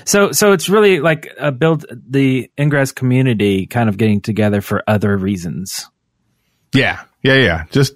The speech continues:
Speaker 2: just,
Speaker 1: No.
Speaker 2: you know, outgressing and, and doing some fun stuff. Speaking of scavenger hunt, though, I had my third mission accepted.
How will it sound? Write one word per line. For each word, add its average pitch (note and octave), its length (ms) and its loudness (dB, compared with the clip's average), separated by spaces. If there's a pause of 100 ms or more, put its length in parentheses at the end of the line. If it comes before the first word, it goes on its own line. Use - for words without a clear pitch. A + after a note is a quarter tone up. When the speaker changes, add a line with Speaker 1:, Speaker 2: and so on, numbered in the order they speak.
(140)
Speaker 2:
just, G#2 220 2
Speaker 1:
No. E2+ 120 -6
Speaker 2:
you E3 160 2
know, C3+ 140 2
outgressing B2+ 680 2
and, G#2 240 4
and G2+ 240 4
doing A2+ 200 4
some G2+ 160 0
fun G#2+ 260 2
stuff. G#2 360 0 (340)
Speaking G3 360 0
of C#3+ 80 2
scavenger F3+ 420 2
hunt, A#2+ 260 4
though, B2 200 4
I C3 340 0
had C3+ 300 0
my B2+ 260 2
third E3 640 2 (160)
mission C#3+ 500 2
accepted. E3+ 680 0